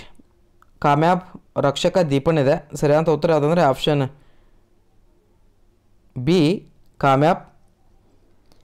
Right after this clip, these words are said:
ಇಲ್ಲಿ ಕಾಮ್ಯಾಬ್ ಎಂಬ ಕೋಸ್ಟ್ ಗಾರ್ಡ್ ಹಡಗನ್ನು ಇತ್ತೀಚೆಗೆ ಮಾಲ್ಡೀವ್ಸ್ ಪ್ರಧಾನಿ ನರೇಂದ್ರ ಮೋದಿ ಅವರು ಮಾಲ್ಡೀವ್ಸ್ಗೆ ನೀಡಿದ್ದಾರೆ. ಮಾಲ್ಡೀವ್ಸ್ನಲ್ಲಿ ಪ್ರಧಾನಿ ಮೋದಿ ಅವರು ಹಲವಾರು ಒಂದು ಅಭಿವೃದ್ಧಿ ಯೋಜನೆಗಳನ್ನು ಕೂಡ ಪ್ರಾರಂಭ ಮಾಡಿದ್ದಾರೆ. ಮುಂದಿನ ಪ್ರಶ್ನೆ,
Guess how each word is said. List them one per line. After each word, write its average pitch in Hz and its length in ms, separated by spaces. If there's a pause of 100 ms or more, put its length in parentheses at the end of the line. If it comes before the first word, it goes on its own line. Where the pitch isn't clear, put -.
(340)
ಇಲ್ಲಿ 202 160
ಕಾಮ್ಯಾಬ್ 190 420
ಎಂಬ 190 160 (680)
ಕೋಸ್ಟ್ 180 340
ಗಾರ್ಡ್ 190 260
ಹಡಗನ್ನು 170 340
ಇತ್ತೀಚೆಗೆ 165 400
ಮಾಲ್ಡೀವ್ಸ್ 151 420
ಪ್ರಧಾನಿ 156 440
ನರೇಂದ್ರ 143 320
ಮೋದಿ 143 260
ಅವರು 160 280
ಮಾಲ್ಡೀವ್ಸ್ಗೆ 147 480
ನೀಡಿದ್ದಾರೆ. 139 560 (680)
ಮಾಲ್ಡೀವ್ಸ್ನಲ್ಲಿ 175 800 (1000)
ಪ್ರಧಾನಿ 160 280
ಮೋದಿ 151 220
ಅವರು 175 240
ಹಲವಾರು 151 640 (120)
ಒಂದು 151 300
ಅಭಿವೃದ್ಧಿ 151 440
ಯೋಜನೆಗಳನ್ನು 147 400
ಕೂಡ 175 140
ಪ್ರಾರಂಭ 139 420 (260)
ಮಾಡಿದ್ದಾರೆ. 135 560
ಮುಂದಿನ 135 200
ಪ್ರಶ್ನೆ, 131 540